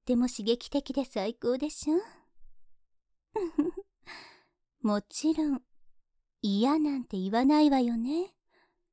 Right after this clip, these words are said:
私の命令はいつでも絶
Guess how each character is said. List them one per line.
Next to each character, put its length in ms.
私 440
の 160
命 300
令 240
は 260
い 120
つ 200
で 140
も 160
絶 340